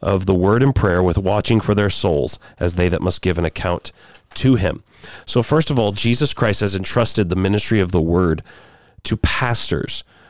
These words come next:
um, in the context of, of the local church. Anything you want to say about that?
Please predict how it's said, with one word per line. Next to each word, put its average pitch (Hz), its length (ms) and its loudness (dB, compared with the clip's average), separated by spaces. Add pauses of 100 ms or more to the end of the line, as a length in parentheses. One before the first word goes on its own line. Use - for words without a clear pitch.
(180)
um, 90 580 0
in 101 140 0
the 92 80 0
context 92 640 -2
of, 80 380 -4 (100)
of 82 520 -4
the 87 100 -2
local 87 320 -2
church. - 580 -4 (220)
Anything 107 340 0
you 110 120 2
want 104 100 2
to 95 60 0
say 104 180 -2
about 85 300 -2
that? - 360 -2